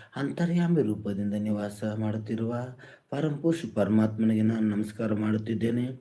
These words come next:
ವಿಷಯ ಏನೆಂದರೆ, ಯಾರು ಬ್ರಹ್ಮತತ್ವವನ್ನು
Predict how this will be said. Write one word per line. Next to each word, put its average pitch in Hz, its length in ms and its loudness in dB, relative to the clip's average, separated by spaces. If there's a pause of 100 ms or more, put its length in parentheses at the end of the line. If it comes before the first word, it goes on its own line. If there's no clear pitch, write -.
(300)
ವಿಷಯ 180 220 10
ಏನೆಂದರೆ, 131 600 8 (540)
ಯಾರು 190 400 12
ಬ್ರಹ್ಮತತ್ವವನ್ನು 151 1120 8